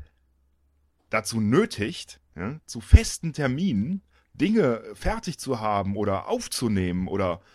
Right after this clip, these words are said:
ich weiß es nicht. Es ist unglaublich, mit wie viel Disziplin dieser, dieser Teddy an die Sache rangeht und wie viel Disziplin der auch von anderen Leuten fordert.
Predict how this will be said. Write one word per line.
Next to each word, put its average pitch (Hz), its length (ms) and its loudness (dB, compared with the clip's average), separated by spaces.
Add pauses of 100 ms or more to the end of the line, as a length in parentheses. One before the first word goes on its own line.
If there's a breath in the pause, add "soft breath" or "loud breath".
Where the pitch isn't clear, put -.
(220 soft breath)
ich - 220 -10
weiß 185 220 0
es 131 120 -6
nicht. 95 100 -2
Es 101 100 -6
ist - 240 -14
unglaublich, 208 680 -2
mit 214 120 -4
wie 139 80 -4
viel - 160 -6
Disziplin 175 640 -6
dieser, 147 440 -6 (640)
dieser 123 360 0
Teddy 135 440 -2 (540)
an 120 120 -4
die 117 80 0
Sache 131 300 -4
rangeht 95 320 -2
und 92 80 -6
wie 117 80 -10
viel 113 140 -6
Disziplin 123 560 -8
der 117 140 -4
auch - 120 -6
von - 160 -6
anderen 110 260 -8
Leuten 101 280 -6
fordert. 82 460 -8